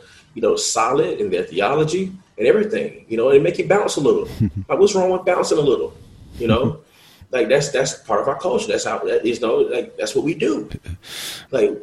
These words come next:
Speaker 1: what's wrong with incorporating that into worship? Like, why can't we have that happen? You know? Uh, and so, <laughs> and I remember thinking, I'm like, "Man, that's, you know, that's, that's a, that's a sign of, like, a disparity here. Like, why, you know, like, what's wrong with that?"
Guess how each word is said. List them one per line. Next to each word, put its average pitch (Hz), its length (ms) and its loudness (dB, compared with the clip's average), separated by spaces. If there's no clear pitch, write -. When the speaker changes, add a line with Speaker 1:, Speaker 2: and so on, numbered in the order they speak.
Speaker 1:
what's 131 260 -2
wrong 156 240 4
with 143 160 4
incorporating 143 720 4
that 160 220 6
into 123 160 6
worship? - 520 0
Like, 90 140 -4
why 107 140 2
can't 143 180 -4
we 139 120 -2
have 139 180 -2
that 131 180 4
happen? 101 400 -8
You 107 120 -2
know? 107 300 -2
Uh, 110 180 0
and - 100 0
so, 123 420 2
<laughs> - 0 -
and 139 100 2
I 165 40 2
remember 165 580 4
thinking, 180 220 2
I'm 120 100 -2
like, 98 220 -2
"Man, 170 220 -2
that's, - 340 -6
you 151 60 -6
know, 151 160 6
that's, 214 200 0
that's - 200 0
a, 160 160 -6
that's 170 200 0
a 175 60 2
sign 190 340 0
of, 160 160 -4
like, 139 380 0
a 135 80 -6
disparity 165 460 2
here. 113 140 2
Like, 95 180 -2
why, 117 220 0
you 165 120 -2
know, 156 200 0
like, - 420 -4
what's - 180 -2
wrong 240 180 2
with - 100 2
that?" - 280 -8